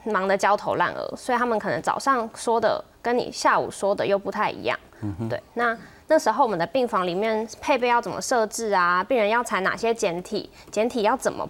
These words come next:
Speaker 1: 包装？怎么运送？这些都是一些很细碎的杂事，但是会花掉护理师非常多的时间。
Speaker 2: 不过时光荏苒，岁月如梭了哈，好像是已经很久的前事。不过也才是一年前，如果大家印象还深的话，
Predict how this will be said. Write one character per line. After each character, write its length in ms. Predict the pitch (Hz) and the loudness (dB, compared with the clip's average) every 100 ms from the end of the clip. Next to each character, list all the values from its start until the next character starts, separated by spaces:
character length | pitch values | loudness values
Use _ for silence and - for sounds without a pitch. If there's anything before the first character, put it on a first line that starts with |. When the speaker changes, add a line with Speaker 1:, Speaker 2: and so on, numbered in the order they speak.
| - | 2
Speaker 1:
包 180 | 220 233 | 2 2
装？ 360 | 233 233 220 254 - - | 0 0 -2 -8 -14 -8
怎 140 | 175 | -8
么 100 | 98 | -4
运 200 | - 226 175 | -2 -2 -2
送？ 240 | - 233 - - - | 0 -2 -2 -18 -12
这 120 | - | 0
些 100 | 302 | 2
都 160 | 277 262 | 4 2
是 160 | 269 269 | 2 0
一 60 | |
些 180 | 254 247 | 0 -2
很 180 | 233 220 - - | 0 -4 -4 -8
细 320 | - - 269 | -4 0 0
碎 180 | - 226 | 2 0
的 140 | - | 0
杂 260 | - 80 - | -2 -4 -4
事， 140 | - | -4
但 180 | 220 247 | -2 0
是 100 | 269 | 2
会 140 | 262 | 2
花 180 | 240 226 | 2 4
掉 140 | 214 220 | 4 2
护 140 | 226 | 2
理 60 | - | -2
师 180 | - | -4
非 160 | 180 196 | -2 -2
常 120 | - - | -4 -8
多 180 | 180 98 | -8 -8
的 120 | - - | -8 -10
时 180 | - - - | -10 -12 -10
间。 180 | - - | -10 -10
Speaker 2:
不 60 | - | -2
过 100 | 151 | 0
时 240 | - 107 | 0 0
光 220 | 117 151 160 | 2 2 4
荏 180 | 151 | 2
苒， 220 | 98 80 87 | 2 -2 -4
岁 240 | - 117 | 0 0
月 120 | 117 | 2
如 200 | 90 90 | 0 -2
梭 260 | 98 107 101 | -2 -2 0
了 100 | 73 | -2
哈， 200 | 87 85 | -4 -6
好 180 | 90 95 | -4 -2
像 220 | 135 123 | 0 0
是 200 | 127 113 | 2 0
已 60 | |
经 180 | 92 127 | 2 0
很 160 | 117 117 | 2 2
久 140 | 113 | 2
的 60 | 82 | -2
前 200 | 110 98 | -2 -2
事。 220 | 120 101 - - - | -2 -4 -6 -20 -4
不 100 | 185 | 4
过 140 | 208 | 6
也 80 | 127 | 6
才 160 | 107 131 | 4 2
是 100 | 165 | 2
一 140 | 180 | 4
年 200 | 147 123 | 4 6
前， 240 | 139 80 78 | 2 0 2
如 100 | 131 | 4
果 80 | 160 | 4
大 120 | 165 | 4
家 140 | 151 | 4
印 160 | 160 160 | 4 2
象 160 | 165 | 2
还 100 | 127 | 2
深 220 | 117 135 135 | 2 4 4
的 80 | |
话， 220 | 123 127 | 4 2